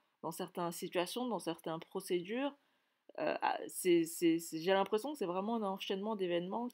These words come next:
qui est tellement rapide, tellement fort.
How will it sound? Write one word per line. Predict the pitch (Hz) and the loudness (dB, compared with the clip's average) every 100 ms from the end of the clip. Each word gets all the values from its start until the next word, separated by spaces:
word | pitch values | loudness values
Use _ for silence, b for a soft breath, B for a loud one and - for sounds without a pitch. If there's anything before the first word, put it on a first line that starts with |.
| - | -4
qui | 165 | -2
est | 156 - | -2 0
tellement | 220 240 233 214 185 | -2 0 -2 -2 -2
rapide, | 175 185 - 240 262 285 - _ _ _ _ _ - | -2 -4 -4 -4 -2 -4 -8 _ _ _ _ _ 2
tellement | 220 214 196 185 | 2 4 2 0
fort. | - 214 226 277 | 0 4 6 4